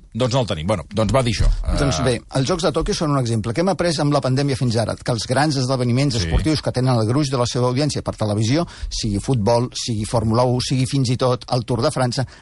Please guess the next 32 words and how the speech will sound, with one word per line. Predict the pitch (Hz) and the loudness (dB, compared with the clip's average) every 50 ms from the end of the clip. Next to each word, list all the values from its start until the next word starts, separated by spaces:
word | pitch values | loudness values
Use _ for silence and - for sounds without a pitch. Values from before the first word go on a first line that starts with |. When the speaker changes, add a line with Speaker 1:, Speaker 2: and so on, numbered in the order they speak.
| - | -8
Speaker 2:
es | - 120 - - | -8 -6 -6 -6
poden | - - 180 202 220 151 120 101 | -2 2 2 2 2 2 -2 -2
fer. | 90 - - 82 - - - _ _ _ - - - - - - - - - _ _ _ - | -4 -6 -10 -12 -12 -14 -18 _ _ _ -20 -20 -20 -20 -20 -20 -20 -20 -20 _ _ _ 0
Am, | 135 131 127 123 120 120 117 113 113 113 110 110 104 95 - | 2 2 4 2 2 2 2 2 2 2 2 2 0 -2 -2
i | - 101 101 | -4 -4 -4
això, | 87 - - 143 165 214 226 - - - - | -4 -2 0 0 0 0 0 -4 -12 -16 -6
mm, | - 127 123 117 113 110 110 110 110 104 | -4 -2 0 0 0 0 0 0 -2 -2
feia | - - - 135 127 120 | -4 -4 -2 -2 0 -2
suposar | 117 - 131 107 131 139 143 170 175 | -2 -2 -2 -2 0 2 2 2 0
que | - 139 | 0 -2
els | 123 107 | -2 0
Jocs | 117 123 110 107 107 | -2 -4 -4 -2 -2
de | 131 135 | -2 -2
Tòquio | 175 180 170 214 | -2 -2 -2 -4
es | - - | -4 -2
podrien | 143 123 123 127 117 | -4 -2 -2 -2 -2
fer | - 170 | -2 -4
sense | - - 170 160 - 143 127 | -2 -2 -2 0 0 -2 -2
problemes. | - 123 113 110 101 107 - - - | 0 0 0 2 0 0 -2 -4 -4
Apareixen | - 151 147 - - 151 160 208 214 - - 190 170 | -2 -2 0 2 0 0 2 0 -2 -2 -2 0 0
les | 147 131 | 0 0
noves | 147 147 139 135 117 107 | 0 0 2 0 0 0
variants. | 113 113 110 110 107 104 104 - - | -2 -2 0 0 0 0 -2 -4 -4
Què | - 208 220 - - - | -2 -2 -2 -2 -2 -4
aporten | 143 - - 135 123 - 107 98 | -4 0 0 -2 -2 -2 -2 -4
les | 104 95 | -4 -2
variants? | 90 101 95 98 95 92 90 - - - - - - | -2 -2 -2 0 -2 -2 -4 -6 -8 -12 -18 -12 -4
Aporten | - 127 - 147 - - 220 - - - | -2 0 0 0 0 0 -2 -4 -4 -4
incertesa. | - 151 151 143 - - - 117 110 104 - 143 160 156 107 90 82 113 - - - - - - - - | -2 0 0 0 -2 -2 -4 -4 -4 -2 -2 -2 0 0 -2 -4 -6 -8 -10 -14 -20 -20 -20 -20 -16 -6
I | - 156 | -4 -2
la | 196 233 | 0 0
incertesa | 214 - 208 151 131 - 139 139 143 165 196 202 | -2 -2 -2 -4 -2 -2 -2 0 0 0 -2 -4